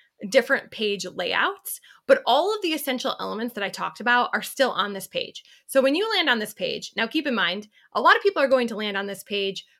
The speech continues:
probably on a mobile device. I am on a very big <laughs> iMac display right now. Uh, so that is why it looks so big.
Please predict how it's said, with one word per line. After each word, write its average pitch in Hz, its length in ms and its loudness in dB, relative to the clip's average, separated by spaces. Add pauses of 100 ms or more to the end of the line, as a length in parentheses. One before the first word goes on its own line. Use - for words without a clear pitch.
probably 320 320 2
on 254 100 4
a 226 40 0
mobile 202 260 -4
device. 180 440 -4 (120)
I 220 100 8
am 294 160 2
on 214 120 2
a 214 60 -2
very 220 360 0
big 185 340 -4
<laughs> - 60 -8
iMac 185 680 -2 (220)
display 196 460 -4
right 180 200 -2
now. - 300 -12 (340)
Uh, 208 320 10
so 214 520 2 (180)
that 247 240 4
is 220 120 -2
why 214 180 0
it - 140 -4
looks - 300 -10
so 180 180 -2
big. - 280 -8